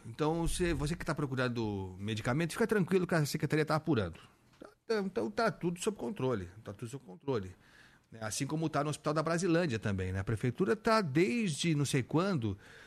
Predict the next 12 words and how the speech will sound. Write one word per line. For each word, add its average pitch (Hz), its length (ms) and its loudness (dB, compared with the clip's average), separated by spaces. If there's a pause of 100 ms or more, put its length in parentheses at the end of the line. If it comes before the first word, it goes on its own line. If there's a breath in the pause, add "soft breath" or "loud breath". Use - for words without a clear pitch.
(140 loud breath)
é, 127 380 2
apurando, 160 600 0
apurando 127 760 -2
e 113 60 -2
verificando 117 1000 -6
e 113 60 -4
checando 113 1120 -6
e 107 420 -10
não - 840 -12
sei 123 160 -2
o - 20 -8
quê. 101 60 -12